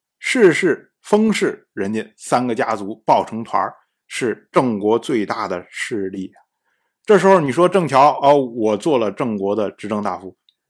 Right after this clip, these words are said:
我怎么来指挥他们？况且呢，郑国现在外部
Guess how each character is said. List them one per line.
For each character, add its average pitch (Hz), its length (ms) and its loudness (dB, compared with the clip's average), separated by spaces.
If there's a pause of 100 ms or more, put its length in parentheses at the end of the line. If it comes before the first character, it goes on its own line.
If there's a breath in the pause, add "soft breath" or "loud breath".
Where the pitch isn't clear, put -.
我 143 260 -2
怎 113 160 -8
么 98 80 -6
来 113 160 -2
指 - 220 -12
挥 107 180 -10
他 101 220 -16
们？ 92 120 -18 (380)
况 190 300 0
且 110 160 -4
呢， 101 220 -4 (180)
郑 185 280 0
国 117 460 -2
现 120 300 -6
在 107 220 -4 (240)
外 147 340 0
部 107 400 -6